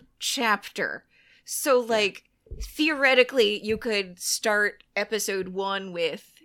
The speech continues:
Speaker 1: you know, one character and then move forward and then split characters. Also, I think that the next season of The Mandalorian was supposed to come out, uh, December twenty twenty-one, and now the Book of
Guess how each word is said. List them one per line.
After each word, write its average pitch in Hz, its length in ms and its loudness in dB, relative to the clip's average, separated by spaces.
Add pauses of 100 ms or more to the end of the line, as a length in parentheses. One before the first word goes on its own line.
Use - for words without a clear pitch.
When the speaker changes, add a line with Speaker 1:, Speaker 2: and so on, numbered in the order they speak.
Speaker 1:
you 208 160 -8
know, 156 360 -6 (960)
one 208 360 -2
character 165 800 -4
and 185 280 -4
then 185 260 -4
move 190 280 -4
forward 196 420 -2
and 185 180 -4
then 175 120 -8
split - 380 -6
characters. 196 500 -6
Also, 262 320 -4
I 247 120 -2
think 294 460 -10
that 330 180 -4 (340)
the 247 60 -4
next 233 260 -4
season 247 300 -10
of 240 100 -12
The 208 60 -8
Mandalorian 202 600 -6
was 190 160 -8
supposed 190 360 -10
to 180 60 -10
come 190 220 -12
out, 180 340 -8 (520)
uh, 180 220 -4
December 185 480 -4
twenty 185 300 -6
twenty-one, 165 760 -2
and 190 220 -4
now 185 360 -2 (240)
the 190 120 -4
Book 190 260 -4
of - 240 -10